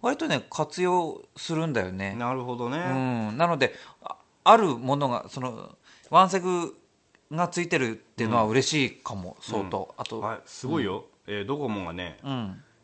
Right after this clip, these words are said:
Speaker 2: えー、スマートフォン四機種を発売するんですが、
Speaker 1: はい。
Speaker 2: このうちのレグザフォンというのは、
Speaker 1: うん。
Speaker 2: 防水仕様。
Speaker 1: 防水なんだ。
Speaker 2: えー、しかも、スリーディーの動画などが楽しめる。
Speaker 1: あ、そう。
Speaker 2: あらららら。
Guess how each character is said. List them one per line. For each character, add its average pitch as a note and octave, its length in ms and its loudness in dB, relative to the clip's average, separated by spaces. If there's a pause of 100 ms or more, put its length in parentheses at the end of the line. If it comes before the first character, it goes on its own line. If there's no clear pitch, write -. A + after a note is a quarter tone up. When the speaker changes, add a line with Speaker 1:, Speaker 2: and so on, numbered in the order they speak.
(100)
Speaker 2:
え F#2+ 60 -12
ー、 F2 40 -14
ス - 140 -14
マ B2+ 80 -4
ー - 20 -10
ト B2 120 -10
フ G#2+ 60 -8
ォ F#2+ 40 -8
ン G2 40 -8
四 C#3 200 -2
機 - 120 -10
種 G#2+ 100 -6
を E2+ 40 -6
発 F2 220 -14
売 F2+ 180 -8
す G#2 120 -14
る G2 120 -8
ん F#2 60 -8
で E2 100 -10
す - 160 -12
が、 A#2 280 -2 (100)
Speaker 1:
は C#3+ 140 -4
い。 C#3 120 -10 (160)
Speaker 2:
こ C3+ 60 -10
の C#3+ 140 -4
う B2+ 60 -6
ち A#2+ 140 -10
の A2 160 -6
レ G#2+ 120 -4
グ C3 140 -6
ザ B2+ 160 0
フ G#2 100 -8
ォ F2+ 100 -8
ン E2 80 -12
と E2+ 140 -12
い E2 80 -8
う E2 40 -12
の D#2+ 160 -12
は、 G2 320 -4
Speaker 1:
う A#2+ 40 -8
ん。 G#2 280 -10
Speaker 2:
防 C#3 200 -4
水 B2+ 220 -8
仕 - 180 -10
様。 F2 220 -8 (280)
Speaker 1:
防 A#3+ 300 6
水 C#4 260 2
な B3 80 -4
ん - 20 -10
だ。 A2 60 -6
Speaker 2:
え F#3 280 0
ー、 - 60 0
し A#2+ 60 2
か D3 120 4
も、 C3+ 320 -2 (680)
ス - 220 -8
リ F#3+ 220 -4
ー - 20 -8
デ E3+ 60 -6
ィ F3+ 100 -4
ー - 20 -2
の A#2+ 120 -2
動 A2 180 0
画 G#2+ 100 0
な G2+ 120 -4
ど F#2 80 -8
が D#2+ 120 -10
楽 G2+ 200 -10
し G2 100 -12
め F#2 60 -14
る。 D2+ 100 -20 (380)
Speaker 1:
あ、 F#2 200 -8
そ - 200 -10
う。 A#2+ 260 6
Speaker 2:
あ F#2 40 2
ら E2+ 80 -4
ら D#2+ 60 -12
ら C#2+ 80 -10
ら。 - 380 -12